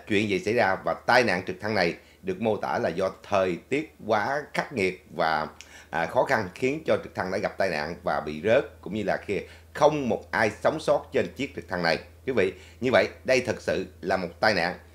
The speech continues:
hay là một cơn khủng hoảng chính trị khác đang xảy ra tại Iran giữa lúc mà chính quyền cứng rắn,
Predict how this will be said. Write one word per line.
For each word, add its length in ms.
hay 180
là 120
một 180
cơn 260
khủng 280
hoảng 180
chính 180
trị 160
khác 360
đang 240
xảy 380
ra 240
tại 120
Iran 360
giữa 160
lúc 220
mà 60
chính 360
quyền 260
cứng 160
rắn, 220